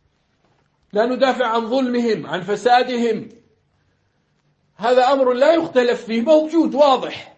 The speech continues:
كعين الشمس، ما يحتاج أن نذكره، لكننا نختلف معك أيها الحزبي في طريقة علاج هذا الأمر.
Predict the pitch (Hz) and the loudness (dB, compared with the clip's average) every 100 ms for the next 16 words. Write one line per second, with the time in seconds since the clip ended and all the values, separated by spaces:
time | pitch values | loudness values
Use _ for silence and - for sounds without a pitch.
0 | _ 202 247 302 302 - 277 190 160 - | _ -4 -2 -2 -2 0 -2 -2 -8 -12
1 | 202 254 262 311 285 233 208 190 160 139 | -4 -4 -2 0 0 0 -4 -6 -6 -14
2 | - - _ _ _ _ _ _ _ _ | -18 -20 _ _ _ _ _ _ _ _
3 | _ _ _ _ _ _ _ _ _ _ | _ _ _ _ _ _ _ _ _ _
4 | _ _ _ _ _ _ _ _ _ _ | _ _ _ _ _ _ _ _ _ _
5 | 143 220 226 262 247 240 233 233 - 254 | 0 0 2 -2 -2 -2 -2 -4 -2 0
6 | 247 226 233 240 233 226 233 240 233 233 | 0 -2 -2 -2 -2 0 0 0 0 0
7 | - 262 196 196 277 269 - 220 208 214 | -2 -6 -4 -4 -2 -4 -10 -8 -2 0
8 | 240 - 208 202 190 196 196 147 156 147 | 0 -2 -4 -4 -2 -2 -2 -2 -6 -6
9 | 139 127 143 120 | -6 -4 -6 -6